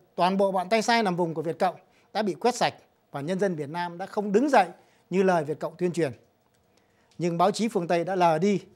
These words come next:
không đề cập gì đến những ưu điểm này của người lính quốc gia. Tướng Westmoreland đã có nhận định thật khách quan và chính xác.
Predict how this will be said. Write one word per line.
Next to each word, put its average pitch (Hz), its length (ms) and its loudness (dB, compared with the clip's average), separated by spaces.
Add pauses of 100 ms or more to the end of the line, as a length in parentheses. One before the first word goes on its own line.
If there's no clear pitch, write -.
(180)
không 202 160 -4
đề 175 140 2
cập 170 220 -2
gì 165 120 -4
đến 185 200 0 (160)
những 202 120 -4
ưu 196 140 2
điểm 151 240 0 (420)
này 170 240 2 (100)
của 151 120 -16
người 127 160 -14
lính 156 160 -10
quốc 180 140 -12
gia. 156 220 -4 (1200)
Tướng 165 180 -8
Westmoreland 175 520 0
đã 180 80 -2
có 196 120 -2
nhận 196 180 -2
định 160 180 -6
thật 180 180 0
khách 240 180 -2
quan 214 200 4
và 143 80 -6
chính 185 160 -4
xác. 262 260 0